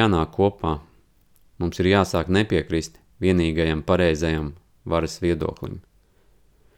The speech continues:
Mums ir jāveido savs grupas viedoklis par to, kādu mēs redzam pasauli un kādu mēs gribam veidot jauno realitāti. Bet pirms lielajiem plāniem mums ir jāizveido platformas, lai pēc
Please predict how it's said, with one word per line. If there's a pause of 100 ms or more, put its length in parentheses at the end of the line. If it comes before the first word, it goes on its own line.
(140)
Mums
ir
jāveido
savs (180)
grupas
viedoklis (260)
par
to, (260)
kādu
mēs
redzam
pasauli (600)
un
kādu
mēs
gribam
veidot
jauno
realitāti. (1500)
Bet
pirms
lielajiem
plāniem (420)
mums
ir
jāizveido (100)
platformas, (420)
lai
pēc